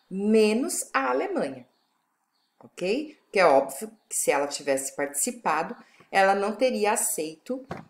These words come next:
é, esse tratado, tá? Então, o Tratado de Versalhes, é, condena a Alemanha e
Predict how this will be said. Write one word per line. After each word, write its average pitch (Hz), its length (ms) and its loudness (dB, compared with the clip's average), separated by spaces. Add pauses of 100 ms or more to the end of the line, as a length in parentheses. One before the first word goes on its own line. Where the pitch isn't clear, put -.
(180)
é, 165 600 -2
esse 185 240 -4
tratado, - 560 -10 (640)
tá? 202 360 -2 (240)
Então, 170 380 4
o 160 80 -2
Tratado 147 460 -4
de 139 120 -12
Versalhes, 131 840 -6 (440)
é, 143 540 -10
condena 147 600 0
a 139 40 -4
Alemanha 190 760 0 (600)
e 247 420 -4